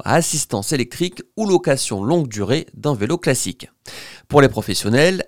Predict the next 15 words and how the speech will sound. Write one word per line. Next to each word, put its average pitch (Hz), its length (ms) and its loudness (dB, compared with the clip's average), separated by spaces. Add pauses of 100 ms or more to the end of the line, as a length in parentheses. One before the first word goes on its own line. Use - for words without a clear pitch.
(120)
acquisition 135 840 0 (140)
ou 208 100 0
location 170 580 2
longue 120 220 0
durée 107 320 -2
d'un 101 140 -4
vélo 90 240 -8
cargo, 123 500 0 (180)
triporteur, 147 680 2 (240)
remorque 170 480 4
vélo, 110 340 0 (260)
avec 117 400 0 (120)
ou 110 140 -14
sans 165 480 -2
assistance - 680 -6